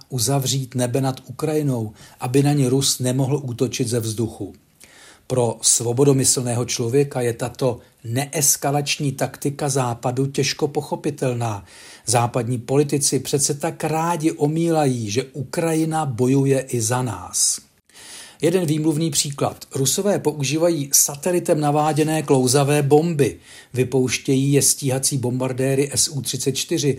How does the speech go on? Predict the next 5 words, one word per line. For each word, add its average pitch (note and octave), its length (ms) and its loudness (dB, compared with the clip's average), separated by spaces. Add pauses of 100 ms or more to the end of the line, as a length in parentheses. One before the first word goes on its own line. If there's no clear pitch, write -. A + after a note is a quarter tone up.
(200)
Bomby C#3+ 420 2
mají D3 300 0
vysouvací C#3 720 0
křídla, A#2+ 680 -2 (220)
dolet C#3 440 0